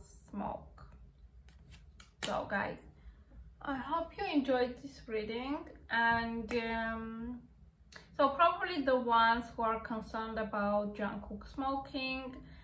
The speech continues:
are the ones who do not smoke, right? So thanks for watching. Um, you know,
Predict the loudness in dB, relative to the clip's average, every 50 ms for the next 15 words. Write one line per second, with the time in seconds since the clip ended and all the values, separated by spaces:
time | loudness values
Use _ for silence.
0 | -20 -20 -14 -6 -2 2 4 6 6 6 4 4 2 2 2 2 2 0 0 -2
1 | -6 -12 -12 -8 -6 -6 -6 -4 -2 0 0 0 0 -2 -4 -6 -8 -10 -14 -14
2 | -14 -12 -12 -12 -14 -16 -16 -20 -18 -20 -20 -20 -20 -20 -20 -20 -16 -12 -10 -8
3 | -8 -8 -8 -10 -12 -16 -20 -20 -20 -20 -20 _ -20 -20 -20 -20 -20 -20 -20 -20
4 | -20 _ -20 -20 -20 -20 -20 -20 -20 -20 -20 -20 -20 -20 -20 -20 -20 -20 -20 -20
5 | -20 -20 -20 -20 -20 -20 -20 -20 -20 -20 _ -20 -20 -20 -20 -20 -20 -20 -18 -18
6 | -18 -18 -18 -20 -20 -20 -20 -20 -20 -20 -20 -20 -20 -20 -20 -20 -20 -20 -20 -20
7 | -20 -20 -12 -4 2 4 4 6 4 4 0 -6 -14 -16 -20 -20 -10 -6 -4 -2
8 | -2 -2 2 4 4 6 6 6 6 4 2 0 -2 0 2 2 2 0 -2 -4
9 | -2 0 2 2 2 2 2 2 2 2 0 0 0 -2 -4 -6 -10 -14 -16 -16
10 | -16 -16 -12 -10 -8 -6 -6 -4 -4 -4 -4 -4 -4 -6 -6